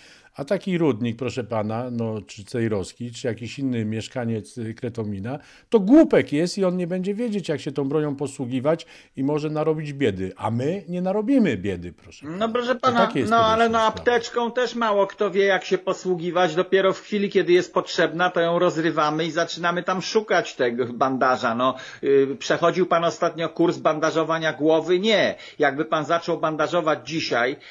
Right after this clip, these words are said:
Speaker 2: bo spotkał się pan z jakimś urazem, wypadek samochodowy, to by panu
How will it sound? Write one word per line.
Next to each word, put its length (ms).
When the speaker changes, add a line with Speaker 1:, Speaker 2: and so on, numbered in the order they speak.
Speaker 2:
bo 180
spotkał 420
się 140
pan 200
z 40
jakimś 460
urazem, 600
wypadek 460
samochodowy, 800
to 120
by 120
panu 440